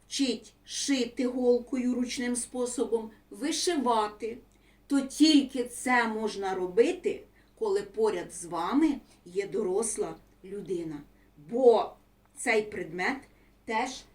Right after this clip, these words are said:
небезпечний для нашого здоров'я. Дальше. В кожному домі є ліки. Вони зберігаються в коробочках, вони зберігаються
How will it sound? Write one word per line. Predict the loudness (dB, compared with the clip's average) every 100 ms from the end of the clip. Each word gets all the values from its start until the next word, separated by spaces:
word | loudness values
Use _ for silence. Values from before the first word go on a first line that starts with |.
| -14
небезпечний | -10 -8 -8 -8 -2 -2 -2 -4 -4 -4 -8 -18 _
для | -6 -6
нашого | -4 -6 -8 -8 -8
здоров'я. | -6 -6 -6 -8 -12 -18 _ _ _ _ -20 -20 _ _ _ _ -2
Дальше. | 0 0 -2 -10 -14 _ _ _
В | -8
кожному | 0 2 2 2 2 2
домі | 2 2 2 2 0 -6 -14 _ -16
є | -8 -6
ліки. | -6 -10 -14 -20 -20 _ _ _ _ _ _ _ 0
Вони | 8 10 10 8 0 -6 _ _ _ -18
зберігаються | -8 0 2 2 0 0 -2 -6
в | -12
коробочках, | -10 -10 -10 -12 -10 -8 -8 -12 _ -20 -10
вони | 2 4 4
зберігаються | 2 2 2 2 0 0 0 -4 -6